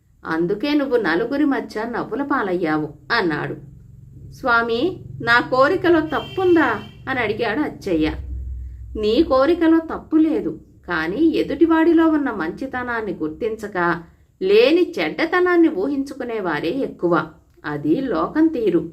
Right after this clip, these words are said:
అన్నాడు సాధువు. "కానీ మా నాన్న నన్ను నలుగురితోనూ మంచిగా ఉండమని చెప్పి చనిపోయాడు, అది నాకు సాధ్యం కాదా?"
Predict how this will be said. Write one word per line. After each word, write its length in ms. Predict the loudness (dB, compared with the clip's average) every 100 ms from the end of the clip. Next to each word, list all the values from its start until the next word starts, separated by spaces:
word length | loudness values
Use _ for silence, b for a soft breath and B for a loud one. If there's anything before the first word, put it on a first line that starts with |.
| -8
అన్నాడు 360 | -6 -4 -4 -4
సాధువు. 720 | -2 -2 -2 -6 -12 -12 -20 -20 b b b b -4 4
"కానీ 340 | 6 6 4
మా 200 | 2 2
నాన్న 380 | 2 2 2 2
నన్ను 280 | 2 2 -2
నలుగురితోనూ 800 | -2 -2 2 2 2 -2 -2
మంచిగా 540 | -2 -4 -4 0 2 2
ఉండమని 460 | 2 0 -4 -6 -4
చెప్పి 200 | -6 -4
చనిపోయాడు, 800 | -6 -6 -6 0 2 2 0 -2 -8 -20 -20 b b -6
అది 240 | -4 -4
నాకు 280 | -4 -4 -6
సాధ్యం 520 | -4 -2 -2 2 2
కాదా?" 500 | 4 0 0 -2 -4